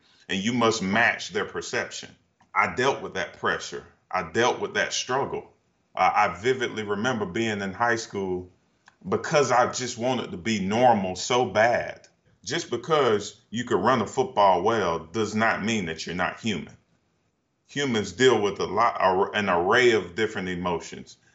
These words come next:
and so do football players, maybe even more, just because of the pressure that they're getting from their coaches. But on fourth of July, it was around fourth of July, I, I don't remember the exact date, but my friends and I, we were hanging out.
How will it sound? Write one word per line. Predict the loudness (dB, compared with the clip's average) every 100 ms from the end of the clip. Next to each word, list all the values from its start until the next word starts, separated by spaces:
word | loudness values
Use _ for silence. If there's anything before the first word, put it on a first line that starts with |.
| -10
and | -6
so | 0 2 4
do | 0
football | -2 -2 0 -2 0
players, | 0 0 -2 -6 _ -6
maybe | 2 4 4 0
even | -2 -2 -2
more, | 0 0 -2 -8 _ _ -8
just | -6 -4
because | 2 2 2
of | 0
the | 0
pressure | 4 2 2 0
that | 0
they're | 0
getting | 2 2 2
from | -4 -4 -2
their | -2
coaches. | 0 0 0 -4 0
But | 0 0 -6 _ _ _ _ -20 -2
on | 0 0
fourth | 4 4 4
of | -2
July, | -4 0 4 6 4 0 -8 _ _ _ _ -8
it | -4
was | -2 -2
around | 2 4 4 2
fourth | -2 -6 -6
of | -12
July, | -6 0 2 0 0
I, | -2
I |
don't | -2 -4 -6
remember | -6 -4 -4 -2
the | -2
exact | 0 0 -2 0
date, | 0 0 -2 -14 _ _ _ _ _ _
but | -4 -2
my | 2 2
friends | 2 0 2
and | 0 0
I, | 0 0
we | -4
were | -2
hanging | 0 0 0 0
out. | 2 0 -4